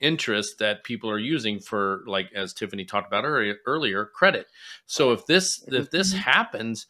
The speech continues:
Speaker 1: somebody's gotta be making s-, money somewhere. And how does the money get made for
Speaker 2: Yeah.
Speaker 1: these guys not to throw up big, huge roadblocks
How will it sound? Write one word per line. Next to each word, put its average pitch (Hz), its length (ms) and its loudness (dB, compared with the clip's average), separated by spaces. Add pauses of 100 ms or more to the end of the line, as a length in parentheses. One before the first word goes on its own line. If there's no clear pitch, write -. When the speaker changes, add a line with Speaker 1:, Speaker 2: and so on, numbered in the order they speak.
(420)
Speaker 1:
somebody's 226 540 4
gotta 160 160 4
be 147 100 2
making 143 280 2
s-, 117 140 -8
money 131 220 0
somewhere. 131 840 0
And 127 140 -4
how 147 280 6
does 139 160 -2
the 139 80 0
money 139 260 2
get 127 180 0
made 151 360 0
for - 80 2
Speaker 2:
Yeah. 131 60 4
Speaker 1:
these 131 280 -4
guys 120 320 2
not 120 260 2
to 110 220 0
throw 120 300 0
up 110 240 0
big, 117 260 -4 (120)
huge 117 260 -8
roadblocks 120 800 -6